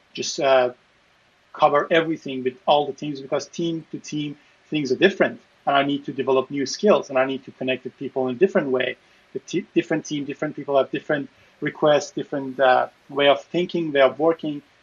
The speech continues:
And that time I realized that, yeah, just my mentor told me, "You need to do more coaching. You need to more, learn more about this."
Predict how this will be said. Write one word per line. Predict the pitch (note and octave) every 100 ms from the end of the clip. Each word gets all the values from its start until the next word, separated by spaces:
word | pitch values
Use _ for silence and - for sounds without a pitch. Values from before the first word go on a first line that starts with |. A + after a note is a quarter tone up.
| _ -
And | C#3+ C#3+ C#3+ C3+
that | D#3+ D#3
time | - D3 D3
I |
realized | C3 C#3 C3+ C3 C3 B2+
that, | B2
yeah, | - C3 - _ -
just | C3+ -
my | C3+
mentor | C3 C#3+ C#3 C#3+
told | C#3 C3 C3
me, | B2+ B2+
"You |
need | B2 C3 B2
to | C3
do | A#2+ B2
more | A#2+ B2 -
coaching. | F3 - B2 _ -
You |
need | C3 B2+
to |
more, | B2+ B2+ B2+ _ -
learn | C#3 C#3
more | C#3
about | C3+ C3 B2 -
this." | C3+ -